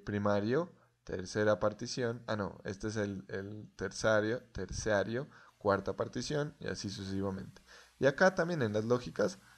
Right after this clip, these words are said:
se va a tener lo mismo, pero ya los índices van a ir de cinco o más. Miren. Entonces el, el ide o el sata también,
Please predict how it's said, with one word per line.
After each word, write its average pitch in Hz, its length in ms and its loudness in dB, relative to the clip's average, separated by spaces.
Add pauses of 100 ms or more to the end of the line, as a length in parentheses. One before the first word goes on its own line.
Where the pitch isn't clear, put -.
(100)
se 110 140 0
va 110 100 8
a 101 80 6
tener 101 400 2
lo 131 140 0
mismo, 143 320 2
pero 101 180 2
ya 101 220 6
los 98 280 -2
índices 131 540 2
van 104 180 2
a 104 40 2
ir 107 140 2
de 104 480 0
cinco 117 600 4
o 101 40 4
más. - 420 -4
Miren. - 240 -18 (1300)
Entonces 92 440 -4
el, 104 640 -2 (120)
el 107 440 2
ide 139 460 2 (1900)
o 113 260 4
el 104 100 0
sata 113 380 4
también, 120 540 0